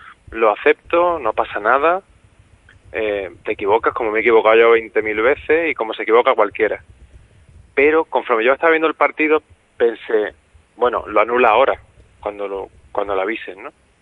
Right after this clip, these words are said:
La cuestión es que el, el árbitro de televisión es el que tiene que, que decirle, pero como no nos dejan escuchar los audios,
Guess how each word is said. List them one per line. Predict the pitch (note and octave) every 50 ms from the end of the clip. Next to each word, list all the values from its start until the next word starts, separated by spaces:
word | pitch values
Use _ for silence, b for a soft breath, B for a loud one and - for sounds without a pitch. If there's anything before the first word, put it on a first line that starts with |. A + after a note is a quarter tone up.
| _ B B B B B B -
La | A#2+ A#2+
cuestión | A#2+ A#2 - - C#3+ C#3 C#3+
es | - -
que | - D3+ C#3 C3 C3 -
el, | - A#2 A#2 G#2+ G#2+
el | E2+ A#2 A#2
árbitro | A2 B2 C#3 C3+ C#3+ C#3
de | C3+ B2+
televisión | C3 B2 A#2 G#2+ A2+ - - - C#3+ C#3 C#3+ C#3+ _ - _ - - - - - _ _ -
es | - A2+ A#2 B2
el | B2
que | - B2 A2+
tiene | A2+ B2 B2 B2+ A2+
que, | - A#2 A2 G#2+ G#2+ G#2 G2+ G2+ G2+ G2+ G2 G2 F#2+ - -
que | A2
decirle, | G#2 G2+ G2+ - C3+ B2 A#2+ A#2
pero | A2 - - G#2+
como | - A2+ G#2+ A2+
no | B2 C3+
nos | C#3 C3
dejan | B2+ C#3+ - D3+ C#3 B2+
escuchar | A#2 - D3 - - C3 B2+
los | B2 B2 - C#3+
audios, | C#3 D3+ C#3+ C3+ C#3+ E3+ G3 - -